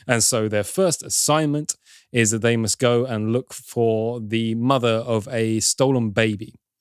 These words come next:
because seven babies have been stolen in London recently, and there is obviously a nefarious perpetrator behind. Watson and obviously Holmes are looking for this perpetrator,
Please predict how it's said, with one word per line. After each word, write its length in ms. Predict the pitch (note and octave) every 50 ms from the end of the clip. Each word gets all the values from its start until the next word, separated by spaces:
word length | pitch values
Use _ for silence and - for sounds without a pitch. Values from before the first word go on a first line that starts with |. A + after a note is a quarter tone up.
| - - - - - _ _
because 260 | - G#2+ - G#2+ G2 -
seven 440 | - - - D3+ C#3 C#3+ C3 A#2
babies 460 | G#2 A#2 A#2 A#2 G#2 G2+ G2+ G2 F#2+ -
have 60 | G2
been 120 | G2 G2 F#2
stolen 360 | - - A2+ G#2 G2+ G2+ G2
in 120 | G2 F#2+
London 360 | G2 G#2 G2+ F#2+ F#2 F#2+ F#2+
recently, 520 | F#2 G2+ G#2 G2 - - C3+ B2 A#2+ A#2+ A#2+
and 100 | A2+ G#2
there 140 | G2+ G2+ G2+
is 100 | F#2+ A2
obviously 440 | A2 G#2 G2+ - - A#2 A2 A#2
a 140 | A#2 A2 G#2+
nefarious 600 | G#2 G2+ G2 - - C3 B2 A#2+ A2+ A2 G#2 -
perpetrator 600 | - - - A2+ G2+ - F#2+ - G#2+ G2 F2+ -
behind. 400 | F2+ F#2+ F#2 A#2 B2 C3+ C3 A#2+ - _ _ _ _ _ _ _
Watson 440 | - D3+ F3+ F3+ - - A#2+ G#2+ G#2
and 300 | B2 A#2 G#2 G#2 G2+ G2+
obviously 360 | A#2 G#2+ G2 G2 - - G2
Holmes 520 | F2+ - - C3+ C3+ C3 C3 B2+ B2 A2+ -
are 240 | - A#2 G#2 G2+
looking 400 | G2+ A2 C#3 C#3+ - A2+ G#2+ G2+
for 160 | F#2 - G#2+ F#2+
this 160 | G2 F2+ -
perpetrator, 680 | - - A2+ G#2+ G#2 G2 - A2 G#2 G2 - G#2+ G#2